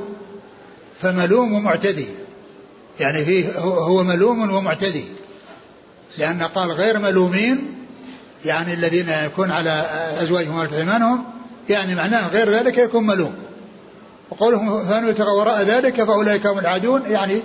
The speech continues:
يدل على أن هذا من العدوان، وأن في، في ذلك الإثم، وأنه معتدي، فإذن الآية دلت عليه في موضعين،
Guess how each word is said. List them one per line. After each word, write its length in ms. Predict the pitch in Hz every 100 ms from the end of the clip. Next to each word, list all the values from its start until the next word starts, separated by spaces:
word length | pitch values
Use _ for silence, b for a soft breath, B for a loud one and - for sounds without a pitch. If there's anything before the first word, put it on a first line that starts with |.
| - - -
يدل 280 | 180 208 190
على 220 | 185 196
أن 100 | 185
هذا 240 | 180 196
من 60 | 180
العدوان، 380 | 147 170 165 110 - - - - - - - - -
وأن 580 | 151 175 165 160 170 151
في، 140 | 202
في 160 | 156 175
ذلك 560 | 175 170 170 175 156 147 - - - -
الإثم، 380 | 180 185 160 127 107 - - - - - -
وأنه 380 | 156 170 170 156
معتدي، 520 | 180 147 190 180 139 101 - - - - - - - -
فإذن 300 | 160 180 170
الآية 260 | 175 202 175
دلت 340 | 196 208 180
عليه 220 | 170 214
في 100 | 190
موضعين، 440 | 208 190 185 170